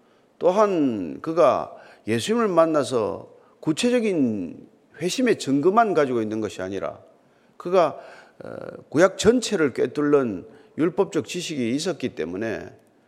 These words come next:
유대인들을 상대로 하는 그의 이, 에, 복음에 대한, 에, 설득의 형식은 설득력을 가지고 있었던 것이죠. 누구보다도, 어, 구약 전체에 대해서 해박했기 때문에 그렇습니다.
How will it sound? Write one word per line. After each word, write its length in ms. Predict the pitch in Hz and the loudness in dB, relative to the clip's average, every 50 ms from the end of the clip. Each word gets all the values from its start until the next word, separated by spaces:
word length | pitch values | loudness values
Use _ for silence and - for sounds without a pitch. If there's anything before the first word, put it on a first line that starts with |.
| _ _ _ _ | _ _ _ _
유대인들을 600 | 107 123 147 151 214 233 254 262 247 254 208 185 | -4 -2 0 2 2 4 4 2 2 2 2 2
상대로 720 | 160 - - 147 147 139 156 156 147 151 160 156 143 139 - - - - | 0 -2 -4 -4 -2 0 2 2 4 4 4 2 0 -2 -8 -14 -20 -12
하는 400 | - - 156 160 151 147 131 110 | -6 -2 0 0 0 0 -2 -2
그의 580 | - - 147 135 123 113 101 85 73 71 71 69 - - - | 0 2 2 4 4 4 4 2 0 -2 -4 -6 -10 -12 -10
이, 380 | - 107 107 101 90 82 - - - _ _ _ _ _ _ - - | -8 -6 -6 -6 -6 -8 -8 -12 -18 _ _ _ _ _ _ -20 -18
에, 60 | - - - - - - - - - _ | -16 -14 -14 -14 -16 -18 -20 -20 -4 _
복음에 380 | 139 151 165 165 160 143 123 | 2 2 4 4 2 2 2
대한, 540 | 107 117 113 113 113 107 95 90 78 62 - - - - _ _ _ _ _ - | 2 2 2 2 0 0 -2 -6 -8 -10 -12 -16 -20 -20 _ _ _ _ _ -20
에, 20 | - - - - - | -20 -20 -20 -20 -20
설득의 540 | - - 160 160 147 - 175 156 143 127 131 | -10 -8 -8 -8 -4 -4 -2 -2 0 -2 -2
형식은 640 | 151 151 147 - 127 120 135 135 123 101 80 - - _ _ _ _ _ _ | -2 -6 -6 -8 -6 -6 -4 -4 -4 -6 -8 -12 -16 _ _ _ _ _ _
설득력을 580 | - - - 226 214 - 254 233 220 185 147 | -6 -4 -2 -2 0 0 0 0 0 0 0
가지고 320 | 117 131 143 143 143 120 117 | 0 0 -2 -2 -2 -4 -4
있었던 320 | 127 123 - - 90 110 | -6 -8 -10 -10 -8 -8
것이죠. 340 | 98 82 - - - - - - _ _ _ _ _ _ _ _ _ _ _ _ - | -6 -8 -8 -10 -16 -18 -20 -20 _ _ _ _ _ _ _ _ _ _ _ _ 0
누구보다도, 840 | 170 247 247 262 226 226 196 180 160 139 143 170 170 247 - - - - - - - _ | 2 4 4 6 6 6 6 6 4 4 4 2 0 0 -2 -6 -12 -20 -20 -20 -16 _
어, 240 | - - - - - - - - | -10 -8 -6 -6 -8 -10 -10 -2
구약 280 | - 117 127 127 127 - | 2 4 4 4 4 2
전체에 360 | 156 160 165 - - 143 117 | 0 0 0 2 0 0 2
대해서 440 | 101 101 95 90 - 104 87 78 - - - - - _ _ _ - | 2 2 0 0 0 -2 -2 -4 -6 -10 -18 -20 -20 _ _ _ -8
해박했기 480 | - 135 127 117 - - - - - 95 | -4 -2 0 -2 -2 -4 -8 -12 -12 -8
때문에 320 | - - 69 82 95 104 | -6 -6 -4 -2 -2 -4
그렇습니다. 500 | 98 - 78 80 - - - - - - | -4 -4 -6 -8 -8 -10 -10 -12 -12 -14